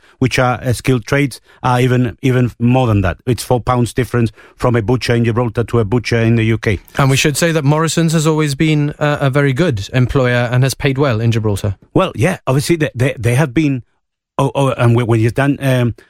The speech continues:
Speaker 1: joint communications in terms of pay, they have always been proud, and we have been proud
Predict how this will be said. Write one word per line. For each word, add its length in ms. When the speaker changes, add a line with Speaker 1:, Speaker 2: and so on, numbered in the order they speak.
Speaker 1:
joint 320
communications 640
in 80
terms 360
of 140
pay, 240
they 80
have 120
always 280
been 240
proud, 340
and 140
we 100
have 140
been 160
proud 340